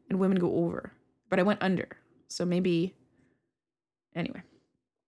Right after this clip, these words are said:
I'm not a mathematician here. I don't, I don't size pants. God, why am I getting so angry? I don't know. I don't know. I don't know.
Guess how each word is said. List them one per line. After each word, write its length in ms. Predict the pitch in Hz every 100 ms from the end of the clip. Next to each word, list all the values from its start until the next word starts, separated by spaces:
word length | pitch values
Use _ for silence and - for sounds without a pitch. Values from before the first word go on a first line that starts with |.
| _ -
I'm 120 | 294
not 120 | 427
a 40 | 294
mathematician 560 | 226 208 170 165 170
here. 240 | 185 160 - -
I 80 |
don't, 180 | 262 240
I 60 | 220
don't 120 | 220
size 260 | - 180 -
pants. 420 | 160 165 - - _ _ _ _ _ _ _ - _ -
God, 100 | -
why 100 | 170
am 100 | 220
I 20 |
getting 140 | 254 -
so 160 | - -
angry? 240 | 156 226 -
I 40 | -
don't 120 | 214
know. 180 | 208 220 - _
I 40 | 202
don't 120 | 214
know. 140 | 220 220 -
I 40 | -
don't 140 | 226
know. 60 | 214